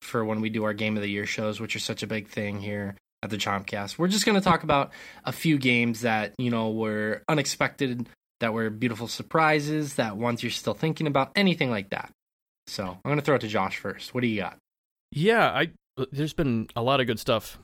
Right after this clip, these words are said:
Speaker 2: so far this year, but I figured one that I probably haven't talked about enough on the show that I've, I've not heard anyone talking about it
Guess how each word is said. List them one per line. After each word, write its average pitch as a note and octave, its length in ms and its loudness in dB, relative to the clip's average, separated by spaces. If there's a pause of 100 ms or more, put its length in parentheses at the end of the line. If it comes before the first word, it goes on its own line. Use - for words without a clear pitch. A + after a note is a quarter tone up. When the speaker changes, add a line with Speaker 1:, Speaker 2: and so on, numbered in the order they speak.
(300)
Speaker 2:
so B2+ 180 0
far A2+ 200 2
this G#2+ 200 -4
year, G#2+ 180 2
but A2 260 0 (340)
I C#3+ 60 0
figured D#3 220 -2
one D3 140 2
that C#3 80 2
I B2+ 60 2
probably F#3+ 340 0
haven't D#3 260 0
talked - 300 -4
about C3 300 0 (100)
enough B2 760 0 (200)
on A2+ 200 -4
the G#2 80 -4
show G2 420 -2
that F#2+ 180 -4 (840)
I've, - 140 0
I've C3+ 120 4
not E3 100 2
heard E3+ 100 2
anyone F#3+ 260 4
talking A2 260 0
about G2 180 -4
it G2 100 -10